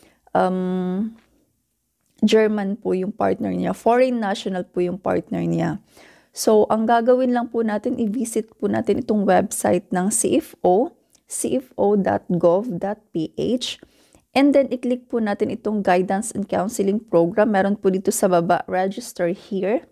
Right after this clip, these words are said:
Actually, the same pa rin naman yung, uh, process. Pero medyo iniba lang nila yung, um, parang form nila ba, registration form.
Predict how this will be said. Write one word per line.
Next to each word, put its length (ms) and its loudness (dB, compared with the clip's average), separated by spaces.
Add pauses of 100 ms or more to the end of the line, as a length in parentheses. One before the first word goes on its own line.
(840)
Actually, 400 -2
the 160 -2
same 320 -4
pa 160 0
rin 80 -2
naman 320 -4
yung, 320 -6
uh, 320 0
process. 720 0 (480)
Pero 400 2
medyo 400 0
iniba 320 0
lang 240 0
nila 240 -2
yung, 400 -2 (480)
um, 640 -2
parang 320 0
form 480 2
nila 160 -4
ba, 240 -2
registration 880 -2
form. 560 -2